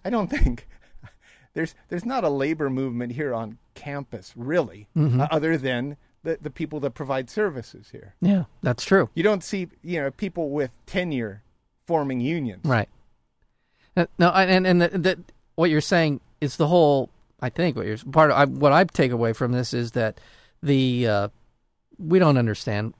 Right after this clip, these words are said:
Speaker 2: what, how, why we celebrate Labor Day other than it's a,
Speaker 1: Uh-huh.
Speaker 2: a three-day holiday. We get, hey.
Speaker 1: Let's buy a mattress and go to the desert.
Speaker 2: There you go.
Speaker 1: Yeah.
Speaker 2: Let's <laughs> buy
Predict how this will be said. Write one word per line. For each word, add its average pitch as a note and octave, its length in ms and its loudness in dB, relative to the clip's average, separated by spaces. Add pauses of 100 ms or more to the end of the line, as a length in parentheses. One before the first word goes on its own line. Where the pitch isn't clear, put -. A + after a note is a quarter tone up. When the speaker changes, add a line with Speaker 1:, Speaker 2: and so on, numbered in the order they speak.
Speaker 2:
what, B2+ 300 -2 (240)
how, A#2 460 0 (340)
why C#3 200 6
we C#3 320 2
celebrate C3+ 420 2
Labor B2+ 220 2
Day B2+ 120 2
other C3 180 2
than B2+ 160 0
it's C#3 180 -2
a, - 40 -4
Speaker 1:
Uh-huh. - 300 -6
Speaker 2:
a B2 60 0
three-day F3 320 4
holiday. B2+ 520 2
We A#2 140 -4
get, D3 260 0
hey. C3 400 2
Speaker 1:
Let's F3 180 -2
buy F#3+ 180 2
a E3+ 40 -2
mattress D#3+ 460 -2
and D3 100 -4
go C#3+ 120 2
to D3+ 60 2
the C3+ 120 -2
desert. B2+ 420 -4
Speaker 2:
There D3 160 4
you D3+ 140 2
go. C3 80 2
Speaker 1:
Yeah. - 180 4
Speaker 2:
Let's B2+ 280 0
<laughs> - 20 2
buy - 160 2